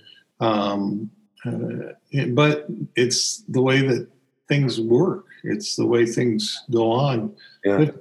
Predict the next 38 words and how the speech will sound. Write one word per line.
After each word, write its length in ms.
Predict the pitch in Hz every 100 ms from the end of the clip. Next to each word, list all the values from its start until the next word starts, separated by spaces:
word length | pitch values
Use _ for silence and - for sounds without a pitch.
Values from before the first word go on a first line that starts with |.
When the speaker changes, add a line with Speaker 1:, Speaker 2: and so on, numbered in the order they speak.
| -
Speaker 1:
kill 200 | 151 143
a 60 |
plant 420 | 110 143 170 196 -
to 160 | 107
eat 160 | 110 107
it. 160 | - - _ _ _ - - - _ -
Um, 540 | 107 107 104 107 107
people 260 | - 120 135
don't 100 | -
think 160 | 170
about 300 | 170 117 -
that. 300 | - 95 - -
Plant's 340 | 110 147 -
a 40 |
living 340 | 151 120 98 92
thing. 280 | - - 156 _ _ _ _
Speaker 2:
Yeah. 260 | 98 107 - -
Speaker 1:
Um, 400 | 113 110 110 110 - _ - - -
so, 360 | 180 165 160
uh, 140 | 139 131
I, 100 | 143
I, 500 | 151 147 143 - 147
I 40 | 139
thought 260 | 185 175
where 100 | 156
you're 100 | 139
going 160 | 143 135
with 100 | 117
the 80 | 107
story 320 | - 160 160
was 160 | 107
that 140 | 117 117
the 60 |
peregrine 460 | 110 147 135 123 107 - _
falcon 440 | 151 175 175 135
came 300 | 117 127 117
down 280 | 110 110 110
and 160 | 101